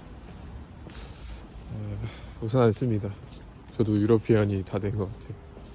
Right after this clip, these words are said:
<laughs> 아, 이 정도 비는 뭐 비가 오는 게 보이진 않는 것 같긴 한데, 흩뿌리거든요. 침치기듯이.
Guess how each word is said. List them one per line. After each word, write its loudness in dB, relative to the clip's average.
<laughs> -8
아, -2
이 0
정도 2
비는 0
뭐 -2
비가 -6
오는 2
게 0
보이진 2
않는 -2
것 -4
같긴 -6
한데, -4
흩뿌리거든요. 2
침치기듯이. 0